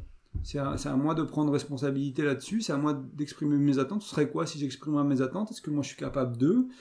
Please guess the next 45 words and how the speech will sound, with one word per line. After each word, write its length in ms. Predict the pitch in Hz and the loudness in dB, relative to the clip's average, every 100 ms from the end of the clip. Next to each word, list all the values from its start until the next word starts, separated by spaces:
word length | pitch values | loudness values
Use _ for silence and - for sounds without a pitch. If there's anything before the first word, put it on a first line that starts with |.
| - - - - | -20 -18 -14 -10
Est-ce 140 | 127 | -4
que 80 | 143 | 2
mon 160 | 143 | 4
partenaire, 460 | 131 - 160 156 165 | 2 0 0 2 2
ma 120 | 156 | 2
partenaire 420 | 143 - 156 156 | 0 -4 -2 2
est 100 | 147 | 2
capable 380 | 131 127 135 123 | 2 0 0 2
de 100 | 127 | 6
l'entendre ? 580 | 127 127 135 160 226 254 - - _ _ | 8 6 4 2 6 4 4 -10 _ _
Comment 220 | - 156 143 | -2 2 4
je 140 | 131 | 4
fais ? 300 | 127 170 220 | 2 0 0
Comment 200 | 180 143 | 2 0
je 140 | 123 | 0
l'exprime 400 | 139 127 - 147 | -4 -6 -2 2
de 80 | 143 | 4
manière 300 | 139 131 123 | 6 6 6
adroite ? 480 | 123 123 139 214 254 | 4 4 2 0 0
Comment 200 | 156 147 | 0 0
j'exprime 360 | 131 131 143 131 | 0 -2 0 2
de 60 | |
manière 360 | 127 127 127 123 | 4 6 6 4
juste, 260 | 117 208 151 | 0 -2 0
au 40 | |
bon 140 | 127 | 2
moment, 320 | 135 135 156 165 | 4 4 2 -2
et 40 | |
cetera ? 340 | 135 127 147 | -6 -6 -6
Ça 140 | 185 160 | -4 -2
implique 280 | 147 160 - | -2 -4 -2
plein 180 | 165 | 0
de 60 | 160 | 0
choses. 320 | - 143 135 - - - _ _ _ _ _ _ _ _ _ | 2 0 -2 -10 -20 -20 _ _ _ _ _ _ _ _ _
C'est 140 | - 131 | -8 2
des 100 | 131 | 4
fois 140 | 190 | 4
inconfortable 540 | 160 165 151 - 175 139 | 2 2 -2 0 0 0
de 60 | |
changer 240 | 123 139 127 | -2 0 0
ce 80 | |
qu'on 140 | - 143 | -2 -10
fait, 180 | - 139 | -8 -8
donc, 240 | 139 | -8
euh, 100 | 139 | -8